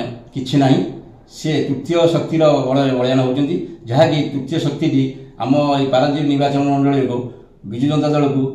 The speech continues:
distance କରିବା ପାଇଁ, ମ, ଚକ୍ରାନ୍ତ କରୁଛନ୍ତି। ତେଣୁ ଏଥିରେ ଦଳର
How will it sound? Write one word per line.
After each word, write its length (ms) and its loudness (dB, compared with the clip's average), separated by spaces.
distance 500 -2
କରିବା 160 0
ପାଇଁ, 220 0
ମ, 140 -6
ଚକ୍ରାନ୍ତ 380 -2
କରୁଛନ୍ତି। 400 -2
ତେଣୁ 180 0
ଏଥିରେ 380 0
ଦଳର 240 2